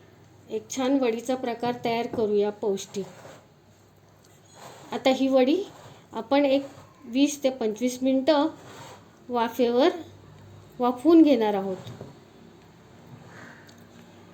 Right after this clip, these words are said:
साधना घोणे या आपल्या चॅनेलला सगळ्यांनी सबस्क्राईब करा. असेच नवीन नवीन आणि स्वतःचे इनोव्हेटिव्ह केलेल्या पदार्थांसाठी, छान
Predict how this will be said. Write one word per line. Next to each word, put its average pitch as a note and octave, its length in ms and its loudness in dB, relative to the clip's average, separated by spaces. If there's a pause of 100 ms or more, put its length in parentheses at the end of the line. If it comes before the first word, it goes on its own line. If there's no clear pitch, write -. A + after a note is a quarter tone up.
(640)
साधना C4+ 460 2
घोणे C#4+ 340 6 (1400)
या C4+ 200 4 (280)
आपल्या B3+ 400 0
चॅनेलला B3 520 2
सगळ्यांनी A3+ 500 -2
सबस्क्राईब A3+ 640 -4 (160)
करा. F#3+ 200 -4 (600)
असेच C#4+ 300 2
नवीन B3+ 340 4
नवीन B3+ 420 4 (400)
आणि B3 260 2
स्वतःचे B3+ 520 0
इनोव्हेटिव्ह C4 640 2
केलेल्या A3+ 360 -2
पदार्थांसाठी, A#3+ 1120 -2 (440)
छान A#3+ 140 -4